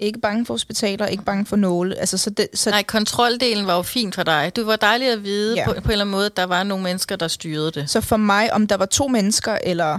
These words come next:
Speaker 1: nu var der over ti, tror jeg, ikke?
Speaker 2: Jeg må indrømme,
Speaker 1: Lidt
Speaker 2: jeg
Speaker 1: den
Speaker 2: talte
Speaker 1: del
Speaker 2: ikke.
Speaker 1: havde ikke noget forskel for mig,
Speaker 2: Nej.
Speaker 1: hvis jeg skal være helt ærlig. Fordi, altså, det, altså, man er jo væk alligevel.
Speaker 2: Ja.
Speaker 1: Og jeg synes faktisk, det var rart, det gik så hurtigt.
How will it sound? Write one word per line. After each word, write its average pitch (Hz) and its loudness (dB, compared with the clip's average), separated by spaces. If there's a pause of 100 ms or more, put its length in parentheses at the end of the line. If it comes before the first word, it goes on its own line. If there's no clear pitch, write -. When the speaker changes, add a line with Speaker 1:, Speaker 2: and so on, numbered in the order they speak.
(140)
Speaker 1:
nu 190 -2
var 180 2
der 165 0
over 160 -2
ti, - -2
tror 160 -2
jeg, 113 -6
ikke? 285 -4 (340)
Speaker 2:
Jeg 180 0
må 180 0
indrømme, 180 4
Speaker 1:
Lidt 294 4
Speaker 2:
jeg 269 8
Speaker 1:
den 220 4
Speaker 2:
talte 226 4
Speaker 1:
del 247 2
Speaker 2:
ikke. 262 2
Speaker 1:
havde 226 6
ikke 233 2
noget 226 4
forskel 175 0
for - -6
mig, - -2
Speaker 2:
Nej. 180 0
Speaker 1:
hvis 190 -2
jeg 170 -2
skal 165 -6
være 160 -2
helt 180 -6
ærlig. 82 -4
Fordi, 175 -6
altså, 180 -4
det, 185 -4
altså, 180 -4
man 175 -2
er 180 -2
jo 180 -2
væk 180 -2
alligevel. 95 -8 (420)
Speaker 2:
Ja. 196 -4 (100)
Speaker 1:
Og 131 -2
jeg 196 2
synes 262 0
faktisk, 247 2
det 190 0
var 175 0
rart, 139 2
det 185 -6
gik 165 -8
så - -6
hurtigt. 196 -12